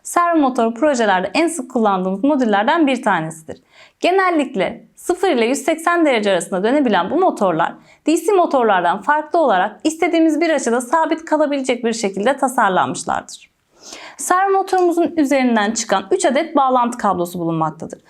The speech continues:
Bu bağlantı kablosunun renkleri bize modül kartımız üzerinde pinlere nasıl bağlantı yapacağımız hakkında bilgi vermekte.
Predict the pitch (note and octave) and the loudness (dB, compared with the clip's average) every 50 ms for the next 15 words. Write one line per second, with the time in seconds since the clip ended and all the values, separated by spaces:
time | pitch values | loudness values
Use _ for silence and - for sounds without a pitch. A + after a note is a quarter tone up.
0 | - - - - - - E4 E4+ F4+ F4+ F4+ F4+ F4+ F4 F4+ F4+ - F4+ - F#4 | -20 -20 -20 -12 -4 0 2 2 4 4 4 2 2 2 0 0 -4 -4 -2 0
1 | F4 D#4 C4+ C4+ B3+ C4 - G#3 G3+ G#3 A3+ D4+ - - - - _ _ _ _ | 0 0 0 -2 -2 -2 -2 -2 -2 -2 -4 -6 -8 -12 -18 -20 _ _ _ _
2 | _ _ _ - G#3+ B3 C#4 D#4+ E4 D#4+ C4 G#3+ F#3 E3 - A#3+ D4 C4 G#3+ E3+ | _ _ _ -2 0 2 2 2 2 2 0 0 0 -2 -2 0 0 2 2 0
3 | - - - - - _ _ _ _ _ _ _ _ _ _ _ _ _ _ _ | 0 -2 -8 -16 -20 _ _ _ _ _ _ _ _ _ _ _ _ _ _ _
4 | _ _ C4 C#4 C#4+ D4+ F#4 G4+ G4+ F#4+ E4+ C#4 B3+ C4 A#3+ A3+ G#3 G#3 A3 G#3 | _ _ 2 2 4 2 2 2 2 2 2 2 2 0 0 0 0 0 0 0
5 | G#3 G3 F#3 F3 E3+ D3+ D3 - - - - _ _ _ _ - - E4+ E4+ D#4 | 0 0 0 0 0 0 -2 -2 -4 -8 -14 _ _ _ _ 0 2 4 4 4
6 | C#4 C4 C#4+ E4 E4 E4+ E4+ F4 D#4 C4+ C4 A#3+ A3+ G#3+ G#3 G3+ G3+ G3+ B3 B3+ | 4 4 4 4 4 2 2 2 2 4 4 4 4 2 2 2 0 0 -2 -2
7 | B3+ A#3 G#3 G#3 F#3+ F#3 F#3+ G3 - C4+ C4+ C4+ - C4 C#4+ E4 C#4+ C#4+ B3 A3+ | 0 0 2 2 2 0 -2 -2 -2 -2 -2 0 0 0 2 2 2 2 2 2
8 | G#3+ F#3+ F#3 E3+ E3 D#3+ D#3 D3+ D#3 - - - - - - - | 2 2 2 2 0 0 -2 -4 -6 -8 -4 -4 -4 -4 -4 -8